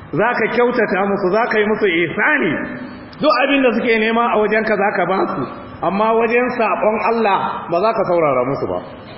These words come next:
To tun da kuwa Allah tabaraka wa ta'ala ya ce iyaye ba za a saurara musu ba, to bayansu kuma ba wani ƙato, ba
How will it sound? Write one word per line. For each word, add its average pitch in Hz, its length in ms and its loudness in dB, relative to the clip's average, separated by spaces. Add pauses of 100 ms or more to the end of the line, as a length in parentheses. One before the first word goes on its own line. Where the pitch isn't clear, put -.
(560)
To 110 160 -4
tun 262 240 4
da 277 160 6
kuwa 226 240 4
Allah 240 240 2
tabaraka 214 400 2
wa 220 160 2
ta'ala 208 400 2
ya 214 80 0
ce 214 160 0
iyaye 202 560 0
ba 208 100 2
za 202 120 2
a 185 100 0
saurara 175 480 2
musu 175 240 -2
ba, 139 140 2 (500)
to 190 160 2
bayansu 247 640 2
kuma 226 240 2
ba 247 240 2
wani 226 160 2
ƙato, 226 440 0 (1080)
ba 262 160 4